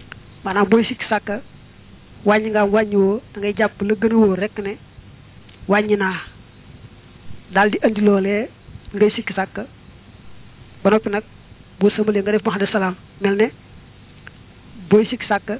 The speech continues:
rukkoo nga wala rukkoo woo, jàppal ne rukkoo woo, daal di rukkoo. Booy sikki sàkka sujjóot nga am sujjóotoo,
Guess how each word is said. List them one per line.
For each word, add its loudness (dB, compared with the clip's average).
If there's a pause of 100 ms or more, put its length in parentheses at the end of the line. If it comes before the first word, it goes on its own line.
(180)
rukkoo 2
nga -4
wala 2
rukkoo 0
woo, 2 (880)
jàppal 2
ne 4
rukkoo 2
woo, 2
daal -4
di -2
rukkoo. 0 (880)
Booy 6
sikki -8
sàkka -4 (1120)
sujjóot 2
nga -4
am -4
sujjóotoo, -2